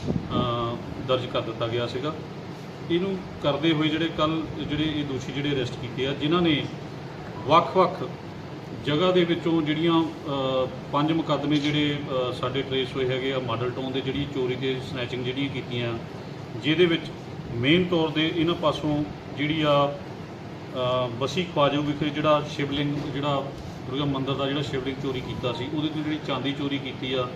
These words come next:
ਉਹਦੇ ਵਿੱਚ ਇਹਨੇ ਇੱਕ ਸੁਨਿਆਰੇ ਨੂੰ ਜਿਹੜੀ ਗਾਹਾਂ ਵੇਚ ਦਿੱਤੀ ਸੀ, ਉਹਦੀ ਜਿਹੜੀ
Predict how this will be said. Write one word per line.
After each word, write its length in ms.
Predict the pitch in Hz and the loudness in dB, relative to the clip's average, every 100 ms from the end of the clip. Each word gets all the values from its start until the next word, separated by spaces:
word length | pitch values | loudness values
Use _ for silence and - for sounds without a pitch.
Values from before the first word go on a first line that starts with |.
| - - - - | -10 -12 -8 -4
ਉਹਦੇ 180 | 160 170 | 4 4
ਵਿੱਚ 220 | 151 - | 4 2
ਇਹਨੇ 180 | 147 147 | 0 2
ਇੱਕ 140 | 143 | 0
ਸੁਨਿਆਰੇ 400 | 143 131 127 135 | -4 -2 0 2
ਨੂੰ 100 | 139 | 0
ਜਿਹੜੀ 220 | 135 139 139 | 0 0 0
ਗਾਹਾਂ 200 | 127 131 | -2 0
ਵੇਚ 200 | 117 117 | 0 0
ਦਿੱਤੀ 280 | 123 127 131 | 0 -2 -4
ਸੀ, 200 | 131 143 - - - 151 | -4 -6 -8 -12 -8 -2
ਉਹਦੀ 140 | 151 | 0
ਜਿਹੜੀ 200 | 156 151 | 0 0